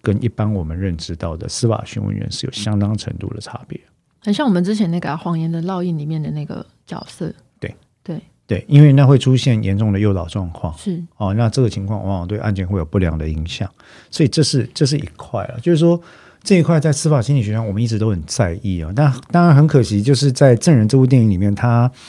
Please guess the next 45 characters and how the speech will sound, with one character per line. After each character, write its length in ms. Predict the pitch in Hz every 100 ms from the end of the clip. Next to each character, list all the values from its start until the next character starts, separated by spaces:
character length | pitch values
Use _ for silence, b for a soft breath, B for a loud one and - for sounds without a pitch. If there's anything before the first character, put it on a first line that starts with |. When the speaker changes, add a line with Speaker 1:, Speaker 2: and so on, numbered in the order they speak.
| B B -
Speaker 1:
没 240 | 117 123
有 220 | 139 95 95
能 280 | 95 101
力 140 | 131 120
去 100 | 127
呈 260 | - 87
现 220 | 92 113 87
这 80 |
个 100 | 92
事 220 | 85 - 85
情， 260 | - - -
也 160 | 151
不 100 | 113
算 200 | 147 208
可 180 | 151 104
惜 220 | - 95
啦， 100 | 107
就 100 | 110
是 120 | 156 139 _ _
这 120 | - 151
本 120 | 95
来 60 |
就 140 | 78 113
不 80 | 120
容 120 | 92
易 120 | 92
呈 240 | - 80
现， 200 | 76 - - -
哈。 200 | - - - b b b b _
呃， 640 | 104 95 92 90 85 90 - _ - - _ -
与 120 | 127
其 280 | 110 135 139
讲 260 | - 104
这 100 | 120
部 80 | 147
电 160 | 143 135
影 140 | 101
呈 160 | 104 107
现 140 | 123
这 80 | 123
个 100 | 110
点， 140 | 92
还 100 | 82
不 140 | 98 120
如 280 | 104 101